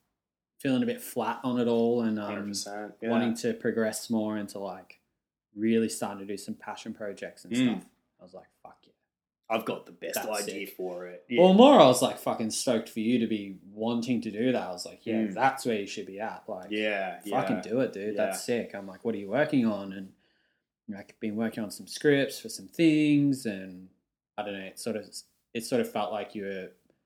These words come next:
Speaker 1: not, like, a hundred percent on anything. You were, like, really, like,
Speaker 2: Just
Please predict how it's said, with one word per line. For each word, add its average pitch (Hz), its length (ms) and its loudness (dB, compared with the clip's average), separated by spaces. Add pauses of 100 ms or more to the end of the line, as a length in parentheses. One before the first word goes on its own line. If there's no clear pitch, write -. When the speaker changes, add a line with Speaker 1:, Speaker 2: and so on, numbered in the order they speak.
(360)
Speaker 1:
not, 113 160 -2
like, 110 120 -6
a 113 40 -6
hundred 110 240 -2
percent 104 260 -8
on 101 100 -10
anything. 101 400 -14
You 98 120 -14
were, 95 80 -12
like, - 200 -20 (200)
really, 110 340 0
like, - 360 -10 (680)
Speaker 2:
Just - 180 -6